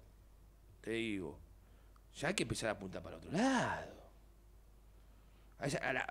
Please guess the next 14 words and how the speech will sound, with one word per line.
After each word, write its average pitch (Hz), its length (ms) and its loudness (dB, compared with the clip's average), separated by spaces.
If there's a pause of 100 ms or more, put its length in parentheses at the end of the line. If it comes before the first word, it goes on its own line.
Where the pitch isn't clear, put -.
no, 139 140 -4
porque 147 100 0
nosotros 185 240 6
decimos, 180 380 2 (480)
no, 196 400 6 (420)
eh, 147 120 2
hay 156 140 4
una 151 100 2
subcomisión 120 460 -2
de 165 80 2
fútbol 233 240 12
que 113 80 2
yo 101 140 2
sepa. 82 360 -2